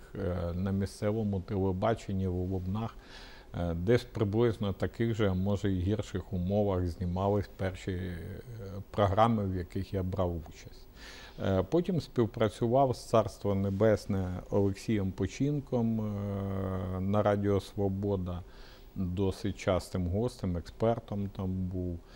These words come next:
Е, потім, е, займався, був головним редактором с-, е, газети "Вечірній Васильків", яка була досить успішним,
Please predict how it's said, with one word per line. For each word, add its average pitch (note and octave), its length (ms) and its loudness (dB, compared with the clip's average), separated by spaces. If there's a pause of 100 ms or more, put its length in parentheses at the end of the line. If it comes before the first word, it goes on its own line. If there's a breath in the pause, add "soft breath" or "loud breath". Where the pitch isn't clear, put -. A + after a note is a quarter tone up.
(420 loud breath)
Е, F2+ 680 0
потім, A#2+ 480 2
е, F#2 840 2 (220)
займався, G2 1080 0
був F2+ 380 -2
головним F#2+ 540 0
редактором F2+ 880 -2
с-, - 140 -14 (200)
е, - 40 -4 (1040)
газети F#2 400 0
"Вечірній F2+ 540 -2
Васильків", G2+ 800 -4
яка F#2+ 320 -4
була F#2+ 440 0 (720)
досить A2+ 500 6
успішним, G2 800 0